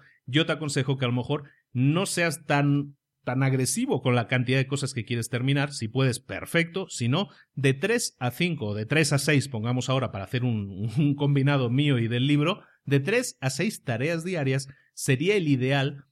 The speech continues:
para que tú puedas manejar tu tiempo efectivamente y sacar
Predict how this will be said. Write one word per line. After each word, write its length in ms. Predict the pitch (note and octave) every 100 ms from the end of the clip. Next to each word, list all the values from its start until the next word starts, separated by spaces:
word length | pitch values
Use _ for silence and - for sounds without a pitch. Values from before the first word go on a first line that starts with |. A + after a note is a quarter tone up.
| _
para 180 | - C3
que 120 | B2+
tú 160 | C3+ E3+
puedas 260 | G3+ F#3+ D#3+
manejar 400 | C#3+ A#2 C#3+ C#3
tu 100 | A#2
tiempo 240 | C#3 C3+
efectivamente 680 | B2+ A#2+ C#3+ C#3 C#3 D#3+ -
y 260 | G3 A#3+ B3 _ _ -
sacar 600 | - C3 C3+ D#3+ E3